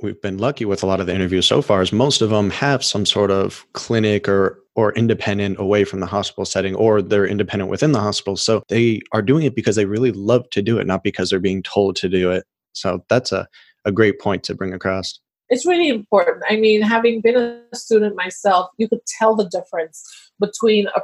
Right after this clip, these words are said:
Speaker 2: preceptor who wants to teach, who has the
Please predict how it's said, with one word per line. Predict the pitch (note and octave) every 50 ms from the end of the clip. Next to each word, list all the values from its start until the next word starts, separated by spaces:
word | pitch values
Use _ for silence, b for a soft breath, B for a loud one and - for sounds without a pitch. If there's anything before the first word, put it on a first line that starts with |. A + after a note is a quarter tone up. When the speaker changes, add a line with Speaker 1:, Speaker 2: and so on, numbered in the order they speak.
| - -
Speaker 2:
preceptor | B3 B3 B3 - _ _ _ - - - G#3 G3 - - F#3+ F3 F3 F3 F3 E3+ - -
who | G3+ G3 G3 G3 - - _ E3 F3 F3
wants | F3+ G3 G3+ G#3+ G#3+ G3 F3+ F3 F3 - - - - _ -
to | - - F3+ _ -
teach, | - - - B3 A#3+ A3+ A#3 - - - - - _ _ _
who | - A3 G#3 - _ - - -
has | A#3+ A#3+ A#3+ B3 A3 G3
the | G3 F#3+ F3+ G3 F#3+